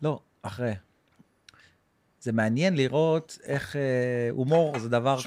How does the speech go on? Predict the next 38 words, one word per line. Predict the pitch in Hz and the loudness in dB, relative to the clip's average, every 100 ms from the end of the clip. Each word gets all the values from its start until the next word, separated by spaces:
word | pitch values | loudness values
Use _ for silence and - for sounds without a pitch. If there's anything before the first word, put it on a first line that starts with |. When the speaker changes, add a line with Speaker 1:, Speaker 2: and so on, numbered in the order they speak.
| 143 | 0
Speaker 1:
קודם | 135 | 4
כל, | 139 | 2
Speaker 2:
איזה | |
Speaker 1:
שהוא | 120 123 127 | 6 8 10
Speaker 2:
אומץ, | 240 202 - | 8 4 0
כאילו, | - 135 123 | 2 4 4
לה-, | 117 113 120 | 2 -2 0
זה | 123 | 0
הכי | - 202 | 4 2
אישי | - 220 | 4 6
בעולם, | 202 175 175 127 127 | 10 10 8 6 2
Speaker 1:
זה | 147 | 0
Speaker 2:
כאילו. | 170 | 0
Speaker 1:
אישי. | 208 - _ - | 0 -4 _ -6
Speaker 2:
הכי | - 208 | 0 2
Speaker 1:
זה | |
Speaker 2:
אישי | 180 139 | 2 0
Speaker 1:
אישי. | 131 | 0
Speaker 2:
שיכול | 113 117 | 0 -2
להיות. | 110 104 | -2 -2
Speaker 1:
ו-, | 131 131 127 | -2 -2 -4
ו-, | 123 123 127 127 127 127 127 127 127 127 131 | 0 2 4 2 2 2 0 0 -2 -6 -12
וכן, | 127 - 349 | -14 -14 -4
היה | 156 165 | -2 0
לי, | 202 202 202 196 202 - | 0 0 -2 -4 -6 -10
אתה | - | -14
יודע, | 165 214 165 - _ _ _ _ _ _ _ _ _ _ _ - | -6 -4 -4 -10 _ _ _ _ _ _ _ _ _ _ _ -6
היה | 127 | -4
לי | 175 180 170 | 0 -2 -2
את | |
הבלגנים | 160 165 165 170 165 131 | -2 -2 -2 -2 0 -2
האלה | 110 | 0
איזה | 104 101 101 | -2 -4 -8
תקופה. | - 104 101 104 | -14 -8 -6 -4
Speaker 2:
מה, | 139 214 151 | 0 0 2
מה | 190 | 0
זה? | 180 127 135 - | 2 0 0 -2
סליחה, | - 120 139 | -8 -2 0